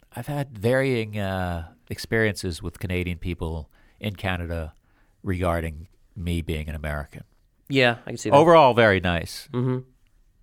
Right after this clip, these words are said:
Speaker 1: But there, I mean, I think one of the first places, one of the first times I went to Canada, someone was like, "Are you embarrassed of being American?" It's like,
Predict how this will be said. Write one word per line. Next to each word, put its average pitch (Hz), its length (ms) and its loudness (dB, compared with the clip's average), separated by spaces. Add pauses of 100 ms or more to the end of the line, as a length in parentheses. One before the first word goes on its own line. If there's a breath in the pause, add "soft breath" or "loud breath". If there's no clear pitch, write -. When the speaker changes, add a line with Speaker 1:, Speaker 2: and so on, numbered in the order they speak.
(520)
Speaker 1:
But 90 300 2 (340)
there, 117 180 6 (140)
I 123 100 2
mean, 127 120 2
I 120 80 4
think 139 180 -2
one 123 160 2
of 110 60 -2
the 101 80 2
first 110 260 0
places, 95 420 -2
one 123 160 -2
of 127 60 2
the 120 60 4
first - 500 -2
times 110 300 -2
I 110 40 4
went 117 140 2
to - 40 -8
Canada, 90 320 2
someone 82 140 -4
was 78 80 -4
like, 80 80 -8 (200 soft breath)
"Are - 80 2
you 101 80 6
embarrassed 87 400 2
of 98 60 -8
being 92 140 0
American?" 98 480 -4 (360 soft breath)
It's - 100 -16
like, 104 140 -10